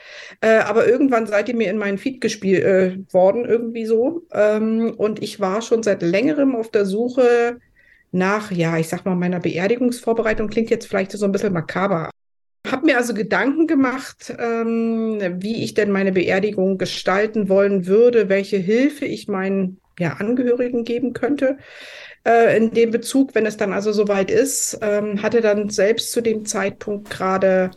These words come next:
drei Beerdigungen in sehr, sehr kurzer Zeit hintereinander von drei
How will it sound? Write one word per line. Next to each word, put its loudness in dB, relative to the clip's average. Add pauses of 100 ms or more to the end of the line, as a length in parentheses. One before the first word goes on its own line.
(140)
drei 2
Beerdigungen 0
in 2
sehr, 2
sehr 2
kurzer -2
Zeit -4
hintereinander 0
von -2
drei 0